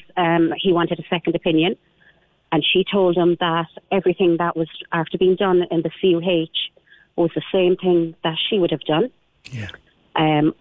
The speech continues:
Speaker 1: all her tests, like, they checked her bloods, they checked her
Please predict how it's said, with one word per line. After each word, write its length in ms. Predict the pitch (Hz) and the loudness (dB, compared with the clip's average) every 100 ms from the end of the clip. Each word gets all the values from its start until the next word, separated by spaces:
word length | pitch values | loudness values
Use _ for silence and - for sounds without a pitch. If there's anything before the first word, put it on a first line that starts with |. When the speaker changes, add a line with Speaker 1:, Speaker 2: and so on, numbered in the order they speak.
| _ | _
Speaker 1:
all 220 | 180 185 | 0 2
her 160 | 180 196 | 2 -2
tests, 380 | - 208 190 - - | -2 -2 -2 -4 -4
like, 340 | 170 160 - - | -2 -2 -4 -4
they 140 | 160 - | -2 -2
checked 220 | 170 - - | -4 -4 -4
her 80 | 165 | -4
bloods, 520 | - 180 208 220 196 - - | 0 2 2 0 -4 -20 -6
they 140 | 160 156 156 | -2 -2 -2
checked 260 | 165 - - | -6 -6 -6
her 320 | 170 165 160 | -2 0 0